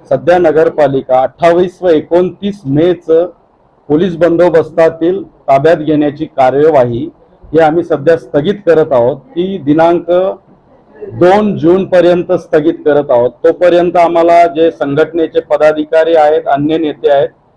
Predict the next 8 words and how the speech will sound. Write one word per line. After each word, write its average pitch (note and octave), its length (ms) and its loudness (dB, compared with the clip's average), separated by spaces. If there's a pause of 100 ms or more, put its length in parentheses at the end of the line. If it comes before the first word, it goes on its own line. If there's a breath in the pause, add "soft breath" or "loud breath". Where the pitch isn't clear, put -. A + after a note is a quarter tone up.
(160)
यांनी C#3+ 180 0
आश्वासन D#3 560 0
दिलेले D#3 340 0
की F3 180 -4
याबाबत D#3 520 0
सकारात्मक D3+ 520 -2 (100)
चर्चा D3 320 0
होऊन D3+ 260 -2